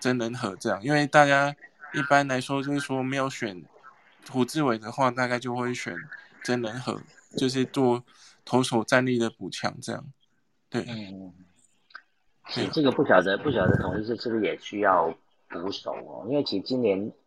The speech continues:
Speaker 2: 有被选上的捕手并不多啊，所以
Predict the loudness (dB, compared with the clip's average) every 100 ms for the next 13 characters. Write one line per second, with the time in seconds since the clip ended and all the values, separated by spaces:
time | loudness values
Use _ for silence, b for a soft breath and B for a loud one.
0 | _ _ 2 6 6 4 -2 -2 -4 -4
1 | -8 -8 -8 -10 -10 -14 -10 -8 -6 -6
2 | -10 _ _ -6 -4 -6 -8 -14